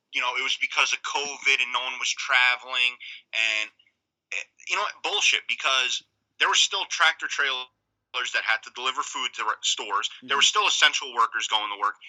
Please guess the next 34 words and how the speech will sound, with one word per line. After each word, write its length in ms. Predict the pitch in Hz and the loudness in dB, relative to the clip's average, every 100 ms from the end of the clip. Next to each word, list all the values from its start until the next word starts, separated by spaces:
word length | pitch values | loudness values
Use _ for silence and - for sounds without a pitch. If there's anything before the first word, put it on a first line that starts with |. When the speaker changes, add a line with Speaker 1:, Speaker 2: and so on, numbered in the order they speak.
| - | -6
Speaker 1:
Granted, 320 | 196 170 - - - - - 151 | 0 0 0 -8 -12 -16 -10 4
maybe 220 | 175 190 - 147 117 113 - | 6 6 2 -2 -6 -4 4
leisure 260 | 147 185 | 4 4
travel 420 | 180 185 175 180 175 | 2 4 4 4 -2
wasn't 260 | 175 180 | -2 -2
there, 220 | 190 190 - - _ 127 | -2 -2 -2 -8 _ -2
and 160 | 123 | 2
maybe 340 | 131 147 139 139 | 6 6 4 -2
certain 340 | - - 135 135 | 2 2 0 -4
people's 340 | - 147 117 - | -4 -4 -4 0
jobs 360 | 104 120 - | 4 4 4
weren't 240 | 143 139 139 | -2 -2 0
going 320 | 143 147 139 | 0 0 4
back 220 | 139 143 | 4 4
and 100 | 143 | 2
forth, 220 | - 165 - - | -6 -8 -8 -12
but 100 | - | -2
people 300 | - 262 214 208 | 2 2 0 -2
were 80 | - | 2
still 300 | - 180 165 | 2 2 4
using 260 | - 147 123 | 4 2 -4
gas. 500 | - 107 101 101 - - 160 | -6 -6 -2 2 4 2 -4
Speaker 2:
Absolutely. 360 | 160 135 127 120 | 2 6 8 8
Speaker 1:
And 100 | 117 - - | 6 2 6
it 100 | 160 | 10
stayed 300 | - 208 196 | 10 10 8
low 220 | 170 165 151 | 6 2 4
for 260 | - - 226 _ - | 2 2 2 _ -4
pretty 160 | 233 226 | 0 4
much 340 | 185 - - - _ - _ _ _ - | 6 6 4 0 _ -20 _ _ _ -2
the 100 | 139 | -2
entire 520 | 120 151 170 160 - - | 2 4 6 4 2 2
time, 400 | 160 147 123 120 117 - _ _ _ | 4 4 4 0 -10 -16 _ _ _
or 60 | - | -8